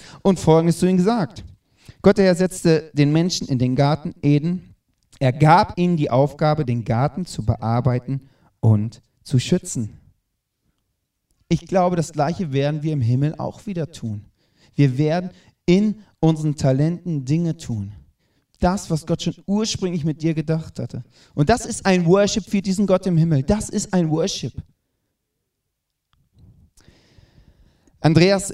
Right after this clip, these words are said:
Berglusow, Berglusow, ja, genau, da ist er. Ähm, dieser junge Mann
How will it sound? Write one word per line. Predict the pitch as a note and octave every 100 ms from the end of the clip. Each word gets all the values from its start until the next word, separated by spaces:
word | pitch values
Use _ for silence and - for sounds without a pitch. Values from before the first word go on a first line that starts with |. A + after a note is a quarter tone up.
| - -
Berglusow, | C3 C3 E3 E3+ F3+ D#3+ F3 - _ _ -
Berglusow, | - A2 B2 C3+ B2 A#2+ C#3+ - - - -
ja, | G#2+ G2+ - -
genau, | B2 A2
da | A2
ist | A#2 -
er. | G2+ - - - - _ _ -
Ähm, | D3+ C#3+ D3 D#3+ - E3+ _ _ _ _ _ _ _ _ _ _ _ _ - - _ _ _ _ -
dieser | F3
junge | F3+ E3 D#3
Mann | C#3+ E3+ F3+ D#3+